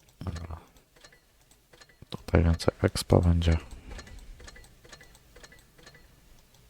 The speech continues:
No i co, myślę, widzu, że w tym odcinku z Wodblis News, e, z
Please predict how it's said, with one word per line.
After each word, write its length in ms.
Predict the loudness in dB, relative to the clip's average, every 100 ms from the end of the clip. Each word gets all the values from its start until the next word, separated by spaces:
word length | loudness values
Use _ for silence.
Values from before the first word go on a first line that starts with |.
| -20 -20 -20 _ _ _ _ _ _ _ _ -10
No 120 | 0
i 60 | 0
co, 180 | 2 2
myślę, 340 | 4 4 6
widzu, 320 | 6 6 4
że 280 | 6 6 6
w 80 | 4
tym 240 | 2 4
odcinku 460 | 0 0 -4 -2 -2
z 80 | 2
Wodblis 540 | 4 4 0 -4 0
News, 340 | 0 2 -2 -4
e, 460 | -8 -2 2 2
z 140 | 0